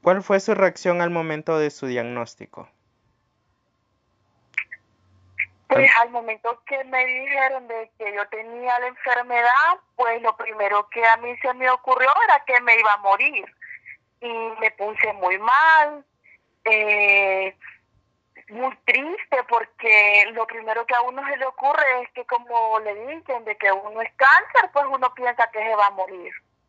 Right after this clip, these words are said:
Speaker 1: Ok, muchas gracias. ¿Y cómo le afectó esto a nivel familiar?
Speaker 2: Pues, bastante mal, porque mi familia preocupada, eh, mis papás bien preocupados al darse cuenta de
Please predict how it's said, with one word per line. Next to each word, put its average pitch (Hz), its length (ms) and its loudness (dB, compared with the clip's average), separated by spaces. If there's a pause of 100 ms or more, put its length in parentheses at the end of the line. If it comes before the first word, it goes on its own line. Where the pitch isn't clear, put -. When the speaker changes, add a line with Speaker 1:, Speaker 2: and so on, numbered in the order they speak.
(320)
Speaker 1:
Ok, 117 320 -16 (180)
muchas 123 380 -12
gracias. 110 380 -6 (400)
¿Y 147 140 -6
cómo 180 260 0
le 208 120 2
afectó 170 500 2
esto 165 340 2
a 151 80 4
nivel 131 300 0
familiar? 117 640 -6 (2000)
Speaker 2:
Pues, 254 240 0
bastante 226 720 4
mal, 214 440 4
porque 226 320 -4
mi 214 140 -8
familia 196 500 2
preocupada, 220 1120 2 (460)
eh, 202 480 -2
mis 214 300 -12
papás 190 380 2
bien 196 220 -10
preocupados 190 840 2
al 220 160 6
darse 190 420 -2
cuenta 226 560 2
de 208 160 -4